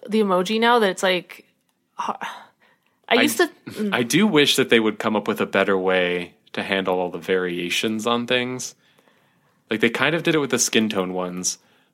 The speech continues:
Speaker 2: but, like, I feel like they, they could consolidate more, and also,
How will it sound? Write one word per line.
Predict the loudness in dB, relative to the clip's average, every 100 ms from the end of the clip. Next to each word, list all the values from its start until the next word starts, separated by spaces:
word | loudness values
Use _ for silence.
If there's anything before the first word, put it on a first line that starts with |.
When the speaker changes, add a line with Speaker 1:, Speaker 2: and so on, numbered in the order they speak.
| _
Speaker 2:
but, | 2 4 4 2 _ 0
like, | 2 2 0 _ _ _ _ _ _ _ _ _ _ -10
I |
feel | -6 2 4
like | 6
they, | 6 4 4
they | 2 0
could | 0
consolidate | -4 -2 2 4 4 4 2
more, | 0 0
and | 2 2
also, | 2 4 4 2